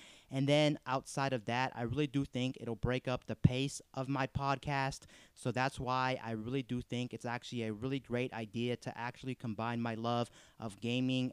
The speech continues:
and technology. Now, how often, how often am I actually gonna post this podcast specifically? Well,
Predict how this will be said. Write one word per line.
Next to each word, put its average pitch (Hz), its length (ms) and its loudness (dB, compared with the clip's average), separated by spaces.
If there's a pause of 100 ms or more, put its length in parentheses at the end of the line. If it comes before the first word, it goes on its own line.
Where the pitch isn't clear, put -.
(100)
and 117 260 -4
technology. 117 760 -2 (240)
Now, 117 160 0
how 185 280 4
often, 160 560 4 (200)
how 165 300 4
often 151 680 2
am 123 120 2
I 120 140 0
actually 131 360 -2
gonna 117 200 -2
post - 460 2 (100)
this 127 220 2
podcast 127 560 -2
specifically? 147 720 -2 (260)
Well, 131 320 4